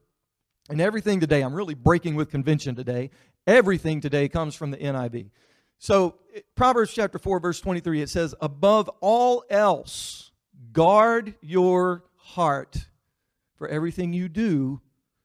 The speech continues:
flows from it." In other words, it's important to guard yourself. If you see the words "above all" in the Bible, that means pay really close attention. Get your highlighter out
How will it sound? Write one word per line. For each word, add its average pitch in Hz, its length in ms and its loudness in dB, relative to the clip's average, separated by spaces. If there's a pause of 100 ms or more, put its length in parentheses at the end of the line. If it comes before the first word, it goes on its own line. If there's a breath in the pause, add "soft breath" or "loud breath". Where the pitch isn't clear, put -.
(100)
flows 147 440 -2
from 147 240 -8
it." 139 120 -14
In 143 80 0
other 185 160 2
words, 185 280 0
it's 180 160 -2
important 190 600 -4
to 180 100 -4
guard 175 580 2
yourself. 160 480 -2 (380 soft breath)
If 160 140 -4
you 180 60 -12
see 285 200 -8
the 196 100 2
words 180 400 0
"above 156 460 -2
all" 208 640 0 (360)
in 185 120 0
the 180 80 -6
Bible, 196 480 -2 (960)
that 196 160 0
means 202 220 -6
pay 208 180 -4
really 202 260 0
close 196 380 -2
attention. 170 400 -8
Get 170 180 -4
your 196 100 -6
highlighter 175 560 2
out 160 280 0